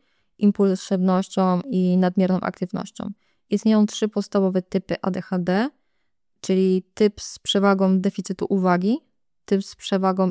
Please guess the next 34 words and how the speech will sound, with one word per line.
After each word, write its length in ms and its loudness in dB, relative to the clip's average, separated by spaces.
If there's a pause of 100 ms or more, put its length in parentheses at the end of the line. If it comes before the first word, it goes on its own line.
impulsywności 1200 0
i 360 0
właśnie 520 -2
nadaktywności 920 -4 (460)
oraz 520 2
typ 220 -8
mieszany. 440 -2 (640)
Osoby 340 -2
z 40 0
A 60 4
D 220 2
H 180 -2
D 180 2
mogą 240 2
mieć 200 0
problemy 520 0
z 80 -8
organizowaniem 720 -2
zadań, 560 -2
dotrzymywaniem 720 -4
terminów, 760 0
zapominaniem 720 0
o 120 0
obowiązkach, 920 0 (420)
a 80 0
właśnie 280 0
także 340 2
z 100 -2
impulsywnym 800 0
takim 280 -4
reagowaniem 920 0
w 60 -4
różnych 320 -2
sytua-, 400 -4